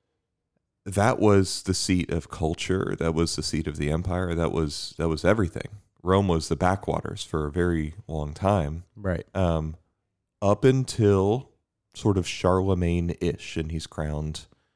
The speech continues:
Speaker 1: uh, by the Pope, which is a, an interesting thing, um, as, like, <laughs> I don't know, what is it, king of Europe or something,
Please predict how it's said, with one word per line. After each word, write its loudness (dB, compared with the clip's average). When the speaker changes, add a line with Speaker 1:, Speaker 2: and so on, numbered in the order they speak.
Speaker 1:
uh, -4
by 4
the -2
Pope, 6
which -2
is 2
a, 2
an -8
interesting -6
thing, -6
um, 0
as, -4
like, -6
<laughs> -12
I -6
don't -2
know, -6
what -6
is -10
it, -10
king -4
of -8
Europe -4
or 0
something, -4